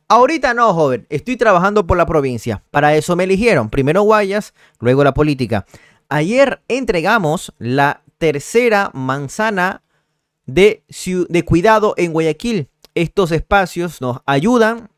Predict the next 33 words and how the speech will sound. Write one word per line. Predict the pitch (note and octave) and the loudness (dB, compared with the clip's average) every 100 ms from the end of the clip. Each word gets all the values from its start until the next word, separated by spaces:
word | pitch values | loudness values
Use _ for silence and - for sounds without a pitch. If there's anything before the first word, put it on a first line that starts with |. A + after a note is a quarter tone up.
| - _ | -20 _
a | C3+ | 0
bajar | A#2+ G#2+ D#3+ D#3+ - | 0 0 0 0 -2
los | - B2+ | -6 -6
indicadores | C3 B2+ B2+ D3+ D3 C#3 | -4 -6 -2 -2 0 -2
de | |
violencia | D#3 G#3+ B3+ G3 E3+ F#3 _ _ _ _ - | -2 -2 -4 -4 -4 -6 _ _ _ _ -4
y | G3+ B3+ - - | 0 0 -2 -6
a | C#3+ | -4
disminuir | C#3+ D3+ E3+ G3 G#3+ A3 | -4 -6 -6 -4 -6 -8
las | - B2+ | -10 -6
brechas | B2+ F3 D3 E3+ D#3+ - - | -4 -4 -4 -2 -2 -4 -14
de | B2 C3+ D3 - | -6 0 0 -2
desigualdad. | C#3 C3 F3 A#3 A#3 A#3+ C4+ C4+ _ _ _ | -8 -6 -4 -4 -2 -2 -2 -4 _ _ _
Postdata, | - A3 C4 - A3 - _ - | -2 2 2 2 -2 -2 _ -2
nuestro | G3 F#3+ G#3+ G3+ F3 | 0 2 2 2 0
sistema | D#3+ F#3 B3+ B3 | -2 0 0 0
de | A3+ | 0
cuidado | F#3+ G3 G#3+ G#3 G3+ - | -2 0 2 2 2 -2
en | E3 | -2
Las | D#3+ | -2
Manzanas | D3 D3+ D3 F#3+ F#3 D3+ | -2 -4 -4 -4 -4 -6
y | - G3 | -10 -6
Convoy | G#3+ G#3 G3 G3 - - | -4 0 0 0 -6 -6
han | D#3+ F3 E3 | -6 -4 -6
atendido | D#3+ E3+ D#3+ D3+ D#3 D#3 | -6 -6 -4 -2 -2 -2
a | - C#3+ | -4 -6
cientos | - D3 E3 F3 E3 F#3+ D3+ | -6 -4 -2 -4 0 0 0
de | C#3 | -2
venezolanos. | C#3 C3 C3+ A#2+ A#2 G#2+ - - | -2 -6 -4 -4 -4 -6 -10 -4
Esa | D3+ D3 E3 D3+ | -2 0 -2 -2
es | |
la | C#3+ | -2
diferencia | D3+ D3 F#3+ F#3+ F3 G3+ | -4 -4 -4 -4 -2 -2